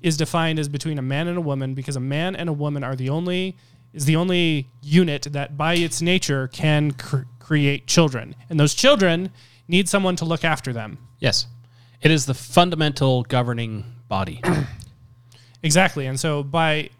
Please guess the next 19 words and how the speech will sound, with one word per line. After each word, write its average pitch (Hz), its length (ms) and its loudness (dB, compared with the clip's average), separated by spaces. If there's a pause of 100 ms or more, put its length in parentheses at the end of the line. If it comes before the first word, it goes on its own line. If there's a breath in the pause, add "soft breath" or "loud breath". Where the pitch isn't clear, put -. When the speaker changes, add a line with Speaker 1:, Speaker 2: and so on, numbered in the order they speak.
(160)
Speaker 1:
accepting 233 500 -2
same-sex 185 580 -2
marriage 143 460 -2
that 147 420 -4
by 165 180 4
its 185 220 0
nature 175 380 0
cannot 180 400 0
produce 147 340 -4
children, 131 540 -4 (560 soft breath)
um, 156 240 0
you're 165 240 2
basically 196 500 0
dis-, 156 520 -2 (220)
um, 143 380 -2 (760)
removing 185 680 0
the 156 80 -2
biological 156 840 0
aspect - 680 -2